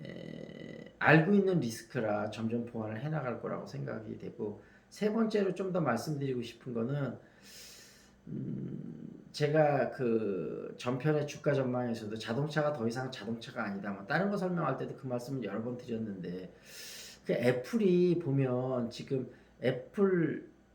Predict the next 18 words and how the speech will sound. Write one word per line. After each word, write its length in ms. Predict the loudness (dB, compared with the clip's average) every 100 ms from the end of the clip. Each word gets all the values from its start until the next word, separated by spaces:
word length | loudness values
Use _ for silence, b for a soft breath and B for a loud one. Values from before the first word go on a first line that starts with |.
| -20 _ _ _ -20 -20 _ _ _ _ -20 -12
핸드폰을 840 | 0 2 2 2 2 2 0 0 0
만들어서 560 | 2 2 2 2 2 4
아이폰을 640 | 4 4 2 2 2 -2
팔면서도 500 | -2 0 -2 -4 -6
돈을 300 | -6 -6 -4
벌지만 580 | -4 -4 -6 -6 -6 -10 B B B _
그 160 | 0 2
앱하고 720 | 4 4 2 0 2 4 0
그 80 | -2
소프트웨어로도 1500 | 0 -2 -4 0 4 6 8 6 4 0 -4 -6 -2 -2 -2
돈을 240 | -2 -2
많이 260 | -2 -2 -4
벌지 300 | -6 -6 -4
않습니까? 640 | -6 -6 -10 -10 -8 -10 B B 0
근데 160 | 2
이제 160 | 4 6
결국은, 580 | 6 6 4 4 2 B B B B B _ -4
어, 280 | -2 -4